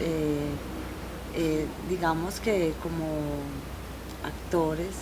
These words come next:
eh, ah, hay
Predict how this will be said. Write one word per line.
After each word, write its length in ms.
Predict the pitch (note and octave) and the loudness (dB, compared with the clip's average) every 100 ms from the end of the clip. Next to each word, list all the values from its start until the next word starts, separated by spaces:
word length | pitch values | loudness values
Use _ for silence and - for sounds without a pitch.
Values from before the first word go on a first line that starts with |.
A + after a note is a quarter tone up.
| - - - - - - - - - | -6 -8 -8 -8 -8 -8 -8 -8 -4
eh, 560 | E3+ E3 D#3 D3+ C#3+ C#3+ D3 - - D3 | -2 2 4 4 4 0 -4 -6 -6 -2
ah, 1500 | D3 D3 D3 D3 D3 D3 C#3+ C3+ B2+ - - - - - - | -2 0 -2 -2 -2 -2 -4 -6 -6 -8 -6 -6 -6 -4 -2
hay 140 | A3 | -2